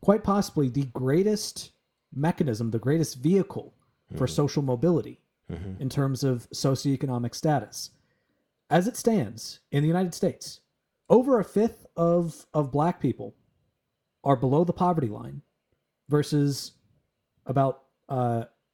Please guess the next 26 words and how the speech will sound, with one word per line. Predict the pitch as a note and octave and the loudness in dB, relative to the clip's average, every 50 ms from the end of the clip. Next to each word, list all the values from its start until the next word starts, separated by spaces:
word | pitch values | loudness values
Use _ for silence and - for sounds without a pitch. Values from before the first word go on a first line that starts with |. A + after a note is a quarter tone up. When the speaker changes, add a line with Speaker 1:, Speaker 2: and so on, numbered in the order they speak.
| _ | _
Speaker 1:
almost | - D3 D3 C3+ - - | -2 0 0 0 -2 -2
ten | - F#3+ F#3 F#3 | 0 0 0 0
percent | - F3 - E3 D#3 | 0 -2 -2 -2 -2
of | D3 B2+ | -2 0
white | C3+ C#3+ C#3+ - | 0 0 0 -2
people. | - A2+ - - - _ _ _ _ _ | -4 -10 -12 -14 -18 _ _ _ _ _
So | - - F#3 E3 | -2 0 2 2
double. | D3 B2 G#3 B3+ B3+ - - - - _ _ _ _ _ _ _ _ _ _ _ - | 2 2 2 0 2 0 -6 -12 -16 _ _ _ _ _ _ _ _ _ _ _ -16
Speaker 2:
Mm-hmm. | F2+ E2+ E2+ G2 F#2 F2+ - _ _ _ _ _ _ _ _ _ _ _ | -14 -12 -12 -12 -12 -14 -16 _ _ _ _ _ _ _ _ _ _ _
Speaker 1:
Black | D#3 E3+ G3+ A#3+ - - | 0 2 2 2 2 2
people, | F#3+ E3 - - C#3 D3+ E3+ - _ _ _ _ _ - | 0 2 2 2 0 -2 -2 -6 _ _ _ _ _ -4
like, | - C3+ C3 - _ _ _ _ _ _ _ _ _ | -4 -4 -4 -4 _ _ _ _ _ _ _ _ _
twice | - - A3 A#3+ C#4+ D#4 C#4 - - | -2 2 4 4 6 4 2 2 0
more | A#3+ A3+ B3 B3+ | 2 2 2 2
Black | G#3+ G#3 A3 A3+ A3 A3 - | 2 2 2 2 0 0 0
people | - D3 - C3 A#2 B2+ | -2 -2 0 0 0 0
in | C3+ | 0
the | D3 | 0
United | D#3 E3 F3 F3+ D#3+ | 0 0 0 -2 -2
States | - - F3+ C3 B2 - B2 | -2 -2 0 0 -2 -2 -4
live | C3+ B2+ | -6 -4
below | A#2 B2+ B2 C3+ E3+ | -2 0 0 2 2
the | G3 G3 | 2 0
federal | - F#3+ F3 F#3 F3+ | -2 -2 -2 -2 -2
poverty | F3+ - F#3+ F#3+ E3+ E3+ C3+ A#2+ | -2 -2 -2 -2 0 0 -2 -2
line | G#2+ G#2 G#2 G#2+ A2+ C3+ | -4 -8 -12 -12 -14 -16